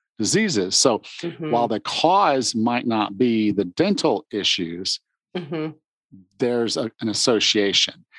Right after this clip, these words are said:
Speaker 1: And
Speaker 2: Mm-hmm.
Speaker 1: so if we're not taking care of our mouth, we're probably not taking care of our health. So it's a red flag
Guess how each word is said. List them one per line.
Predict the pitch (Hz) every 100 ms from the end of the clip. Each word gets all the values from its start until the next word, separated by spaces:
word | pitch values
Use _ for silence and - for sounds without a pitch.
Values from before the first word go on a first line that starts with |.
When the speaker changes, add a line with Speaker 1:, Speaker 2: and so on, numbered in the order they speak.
| - _ -
Speaker 1:
And | 104 98 98
Speaker 2:
Mm-hmm. | 92
Speaker 1:
so | - 110 98 95 92
if | 90 123
we're |
not | 120 147
taking | - 165 139 127
care | 131
of | 120
our | 110
mouth, | 107 131 139 131 -
we're | 101
probably | - 120 120
not | 117 117
taking | 117 107
care | - 113
of | 95
our | 95
health. | 90 127 117 113 - - _ _ -
So | - 107
it's | -
a | 113
red | 131 156 -
flag | 131 101 90